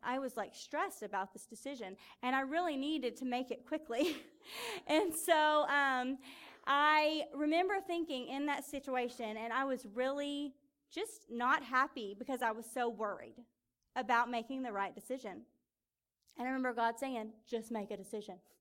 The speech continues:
<laughs> and stick with it." <laughs> And I remember thinking, "Okay." <laughs> But that's the very fear I have, is because I wanna make the right decision.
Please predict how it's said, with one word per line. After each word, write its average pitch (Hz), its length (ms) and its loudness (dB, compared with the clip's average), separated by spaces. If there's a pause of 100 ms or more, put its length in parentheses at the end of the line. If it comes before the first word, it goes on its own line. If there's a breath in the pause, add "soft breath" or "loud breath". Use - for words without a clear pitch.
(640)
<laughs> - 880 -18
and 226 160 -2
stick - 280 -10
with 220 180 -8
it." 240 160 -2
<laughs> 311 80 -2 (800 loud breath)
And 277 140 6
I 269 100 4
remember 254 220 -2
thinking, 233 420 -6 (240)
"Okay." 254 400 -6 (760 loud breath)
<laughs> 403 140 4 (1700 loud breath)
But 285 180 4
that's 277 340 8
the 392 200 0
very 247 360 0
fear 247 340 0
I 247 120 6
have, 330 420 0
is 247 160 -2
because 240 340 -4
I 247 80 -2
wanna 214 280 -4
make 202 300 -10
the 208 100 -8
right 196 360 -4 (100)
decision. - 420 -16